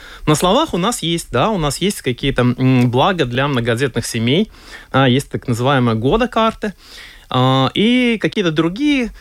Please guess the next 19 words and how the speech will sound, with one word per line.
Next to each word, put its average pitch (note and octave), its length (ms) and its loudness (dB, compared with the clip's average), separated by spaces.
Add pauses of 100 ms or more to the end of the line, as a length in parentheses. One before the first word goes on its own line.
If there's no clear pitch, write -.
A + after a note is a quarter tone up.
(180)
и D#3 220 -6
минимальные G3 720 2
привилегии. D#3 680 -4 (640)
Но, A3 180 4
тем G3+ 240 0
не D#3+ 80 -2
менее, E3 280 -2
вместо E3 320 -4
того, E3 260 0
чтобы D3 500 0
обратить F#3 500 -2
внимание D3+ 760 0
именно C#3+ 420 2
на D3+ 240 2
эту - 340 2
сторону D3+ 520 0
нашей C3 380 -2
жизни, G#2+ 460 -4 (600)
э, B2+ 320 4